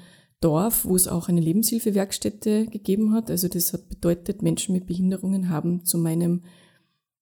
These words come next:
ja, zu meinem Verständnis von Ortsbild und Normalität immer dazugehört.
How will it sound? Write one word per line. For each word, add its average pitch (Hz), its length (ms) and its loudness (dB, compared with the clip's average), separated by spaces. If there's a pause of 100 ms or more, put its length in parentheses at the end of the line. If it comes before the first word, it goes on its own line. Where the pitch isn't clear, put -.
(120)
ja, 180 340 0 (480)
zu 190 100 0
meinem 180 280 4
Verständnis 185 640 0
von 180 180 2
Ortsbild - 540 -2
und 190 80 2
Normalität 175 600 2
immer 185 200 2
dazugehört. 226 760 -2